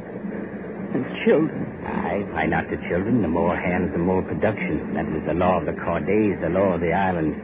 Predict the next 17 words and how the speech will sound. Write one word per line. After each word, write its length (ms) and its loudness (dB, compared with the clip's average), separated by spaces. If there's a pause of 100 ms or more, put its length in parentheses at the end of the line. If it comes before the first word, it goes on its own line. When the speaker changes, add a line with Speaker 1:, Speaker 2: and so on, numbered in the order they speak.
(140)
Speaker 1:
Their 120 0 (180)
faces 360 2 (920)
empty. 340 4 (300)
Speaker 2:
Machines 500 2
do 160 0
the 180 -2
thinking. 320 -2 (400)
Speaker 1:
But 120 -6
they 120 6 (120)
sit 100 4 (100)
so 100 6
quietly, 680 2 (520)
not 240 2
talking, 460 2
none 180 4
of 120 -2
them. 160 -4